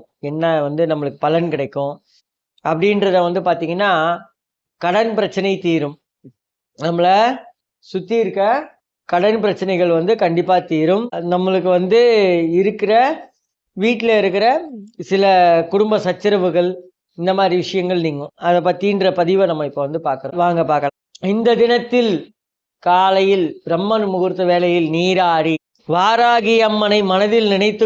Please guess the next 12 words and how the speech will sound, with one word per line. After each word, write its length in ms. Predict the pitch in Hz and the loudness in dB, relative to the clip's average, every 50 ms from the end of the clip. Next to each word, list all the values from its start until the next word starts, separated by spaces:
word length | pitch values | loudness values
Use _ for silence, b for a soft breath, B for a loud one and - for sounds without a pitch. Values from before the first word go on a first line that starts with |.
| 220 214 | -2 -2
கொண்டு 300 | - 202 196 196 196 214 196 | 0 -2 0 2 2 2 2
விரதம் 380 | 175 185 185 202 196 220 208 208 | 2 2 2 2 2 0 2 2
இருந்து, 500 | 196 190 180 190 190 190 190 190 202 202 180 151 - - - _ _ _ _ _ _ _ _ _ _ _ - | 2 2 2 2 0 0 2 2 2 4 2 0 -2 -6 -12 _ _ _ _ _ _ _ _ _ _ _ -14
அதாவது 420 | - 151 156 170 180 190 202 208 240 240 - - | -8 -4 0 0 2 2 2 2 0 -2 -2 0
பால் 280 | 190 196 208 214 208 208 | 0 2 2 2 0 0
பழம் 280 | 202 196 190 196 190 190 | 0 0 0 0 0 -2
மட்டும் 300 | 185 165 - 214 - - | -4 -4 -4 -4 -2 0
சாப்பிட்டு, 320 | 185 170 165 160 - - 160 | 0 0 0 0 -2 -4 -6
இது 140 | 143 143 147 | -4 -4 -6
எல்லா 240 | 139 135 147 170 175 | -4 -2 0 0 0
பதிவிலையும் 460 | 170 180 175 190 190 190 202 190 151 | 0 0 0 0 0 0 -2 -2 -2
சொல்றதுதான், 480 | 175 170 160 165 160 151 170 196 214 | -4 -2 -2 -2 -2 0 0 0 0